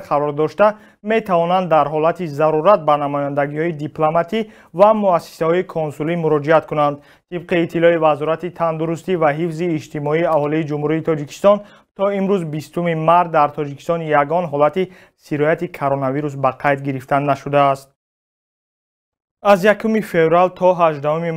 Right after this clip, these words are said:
марти соли равон ҳазору ҳаштсад навад нафар шаҳрвандоне, ки аз Ҷумҳурии Мардумии Чин, Кореяи Ҷанубӣ, Ҷопон, Италия, Эрон ва Афғонистон ба Тоҷикистон ворид шуданд,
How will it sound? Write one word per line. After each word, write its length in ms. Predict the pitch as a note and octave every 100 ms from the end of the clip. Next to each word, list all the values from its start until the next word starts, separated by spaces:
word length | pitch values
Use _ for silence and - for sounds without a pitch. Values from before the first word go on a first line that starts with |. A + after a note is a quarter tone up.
| D#3+
марти 280 | E3 D#3+ E3+
соли 360 | - D#3+ D#3+ D#3
равон 380 | D#3+ E3 G3 F3
ҳазору 420 | D3+ C#3+ D#3+ D#3+
ҳаштсад 420 | D3+ D3 - D#3+ D3+ D3+
навад 280 | C#3+ D#3+ D#3
нафар 340 | C#3+ D#3 D3+ D3
шаҳрвандоне, 640 | D3+ D3 D3 D3 D3+ E3+ E3
ки 120 | E3+
аз 160 | D#3 C#3+
Ҷумҳурии 500 | D3 D3 C#3+ D#3 F3 E3
Мардумии 500 | C#3+ C3+ C#3+ D#3 D3+ -
Чин, 200 | F3+ G3+ - - _ -
Кореяи 380 | G3+ G#3 G3+ E3+
Ҷанубӣ, 400 | E3 E3+ E3 E3+ F3 D3
Ҷопон, 460 | D#3 - E3 F3 F3 E3
Италия, 420 | C3+ D#3 D#3+ E3 F3 F#3+ E3
Эрон 260 | E3 G3 D#3+
ва 120 | D3 E3+ D#3+
Афғонистон 580 | C#3+ D3 C#3+ - F#3 F3
ба 80 | D3 -
Тоҷикистон 440 | C3+ C3 - D3+ C#3+
ворид 280 | C#3+ C#3+
шуданд, 360 | - D#3 F3